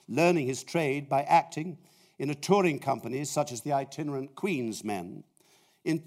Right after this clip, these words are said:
terrible old war horses with suspiciously familiar titles, such as The Taming of A Shrew, The Famous Victories of Henry the Fifth, The Troublesome Reign of King John.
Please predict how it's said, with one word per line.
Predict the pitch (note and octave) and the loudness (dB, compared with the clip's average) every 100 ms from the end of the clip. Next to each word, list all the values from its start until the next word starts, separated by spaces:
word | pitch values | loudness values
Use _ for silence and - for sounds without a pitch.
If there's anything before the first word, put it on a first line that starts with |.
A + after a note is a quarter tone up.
| - | -12
terrible | - - A#3 E3 B2+ | -8 -2 2 2 0
old | C3 C3 G#2+ | 0 -2 -2
war | C#3+ D#3+ | 0 0
horses | C3+ B2 - G2+ A2+ - - - _ | 0 -2 -2 -6 -6 -10 -18 -20 _
with | D3 | -6
suspiciously | - C#3 - - A3 - F#3 F3 | -4 -6 -8 -4 -4 -4 -2 -2
familiar | E3+ D#3 D#3 D3 | 0 0 0 -2
titles, | C#3 - E3 C3 C3 C3 - _ _ _ _ _ _ | -6 -4 -4 -6 -14 -16 -20 _ _ _ _ _ _
such | - D3 C3 | -2 -2 -2
as | B2 - _ - | -6 -8 _ -12
The | |
Taming | B2 - F3+ D3+ C#3+ | -8 2 2 4 0
of | B2+ - | -4 -4
A | D3 F3+ | 2 2
Shrew, | - - B2+ B2+ D#3+ A#3 - _ _ _ _ _ - - | 2 -2 0 0 0 -6 -12 _ _ _ _ _ -20 -8
The | C3+ | -8
Famous | B2+ F3 E3+ D3+ - | 2 4 6 2 0
Victories | F3 F3+ - C3+ C3+ | 0 0 -4 -4 -4
of | - C3 | -8 -6
Henry | D3 C#3+ B2 | -4 -2 -4
the | A#2 | -6
Fifth, | - E3+ G3+ - - _ _ _ _ _ | -6 -6 -6 -16 -20 _ _ _ _ _
The | C3+ | -10
Troublesome | C3+ F#3 D#3 C#3+ - C#3 | 4 4 4 0 -4 -4
Reign | C3 C3+ C3 C3 | 0 0 0 -4
of | A#2 | -10
King | - B2+ G#2+ | -6 -6 -4
John. | C3 D#3 D2 | -4 -4 -6